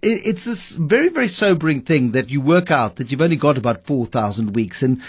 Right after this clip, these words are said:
where many people might find that quite depressing, for others, including myself, I think, for you perhaps,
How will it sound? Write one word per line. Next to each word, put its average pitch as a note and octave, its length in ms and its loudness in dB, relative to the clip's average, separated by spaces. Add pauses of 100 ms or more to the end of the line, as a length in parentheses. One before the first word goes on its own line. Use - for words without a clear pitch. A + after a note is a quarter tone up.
(200)
where C#3+ 140 4
many B3+ 220 2
people F3 260 -2
might C3+ 280 0
find C3+ 260 0
that B2 160 0
quite - 420 -2 (140)
depressing, B2+ 760 0
for - 240 -8
others, G3 560 -2
including D#3 640 -2
myself, G#2 600 -2
I B2 100 0
think, D3+ 240 -2
for A2+ 120 -2
you A#2+ 360 4
perhaps, B2 520 -4